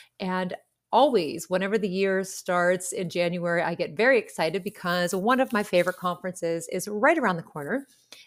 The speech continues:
and that is F E T C. And if you haven't heard of it, it is the Future of Education Technology Conference. I have attended probably,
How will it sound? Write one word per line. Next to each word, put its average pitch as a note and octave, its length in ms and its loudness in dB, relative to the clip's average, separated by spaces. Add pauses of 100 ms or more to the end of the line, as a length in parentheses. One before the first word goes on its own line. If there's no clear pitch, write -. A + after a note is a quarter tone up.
and G#3 160 2
that G#3+ 160 2
is G3 420 2 (240)
F D#3+ 160 -2
E F3 80 -2
T - 180 -6
C. - 420 -2 (420)
And F#3 120 -2
if F3+ 120 -4
you G3+ 80 2
haven't A3+ 320 2
heard F3 240 2
of C#3+ 80 -2
it, G#3 240 0 (200)
it G3+ 100 2
is G3+ 140 2
the G3 120 -2
Future D4+ 400 -2
of - 240 -4
Education G3 560 -2
Technology F3 600 0
Conference. F#3+ 680 -6 (400)
I G#3+ 140 6
have B3+ 240 0
attended G#3+ 520 0
probably, G3 760 0